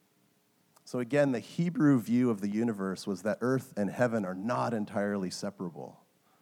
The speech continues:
They're connected dimensions. They're overlapping, but separated by a veil. And in our case, the veil here is symbolized by a cloud.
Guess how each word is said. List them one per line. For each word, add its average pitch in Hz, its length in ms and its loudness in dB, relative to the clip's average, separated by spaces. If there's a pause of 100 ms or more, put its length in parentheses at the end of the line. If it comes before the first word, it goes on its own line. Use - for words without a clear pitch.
(140)
They're 98 80 -10
connected 117 800 -4
dimensions. 101 640 -2
They're 98 180 -10
overlapping, 113 800 -6 (360)
but 110 160 -2
separated 113 600 -2
by 98 160 -2
a 101 120 0
veil. 87 540 -6 (380)
And 95 80 -6
in 90 80 -6
our 113 140 2
case, 107 300 -6
the 98 100 -8
veil 98 320 -2
here 95 400 -4 (260)
is 95 140 -8
symbolized 98 560 -6
by 92 140 -2
a 90 80 -8
cloud. 87 500 -6